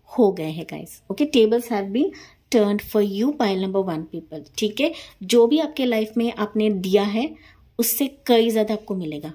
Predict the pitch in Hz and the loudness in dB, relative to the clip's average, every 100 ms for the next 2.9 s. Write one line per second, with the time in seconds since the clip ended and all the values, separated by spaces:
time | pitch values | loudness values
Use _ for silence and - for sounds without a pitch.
0 | _ 190 180 175 175 170 160 165 156 165 | _ -4 -2 -4 -4 -6 -8 -10 -12 -10
1 | - 247 320 233 233 240 247 254 240 220 | -4 4 4 6 4 4 2 0 0 -2
2 | 185 165 156 156 151 - 190 254 | -2 -4 -6 -4 -6 -6 -2 -2